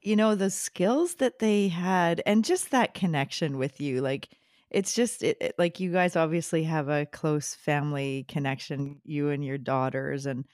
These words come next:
and those, uh, tools, like, in terms of life skills you've given them with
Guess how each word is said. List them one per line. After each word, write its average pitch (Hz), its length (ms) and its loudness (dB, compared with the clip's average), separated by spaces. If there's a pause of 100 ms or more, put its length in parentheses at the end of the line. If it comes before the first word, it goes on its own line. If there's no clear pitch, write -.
(320)
and 151 380 -2
those, 147 360 0
uh, 135 280 0 (360)
tools, 220 460 2
like, 143 180 0
in 151 100 0
terms 160 300 0
of 139 220 -2 (120)
life 151 260 2
skills - 460 -4
you've 143 160 -2
given 135 300 0
them 131 200 -4
with 139 180 -4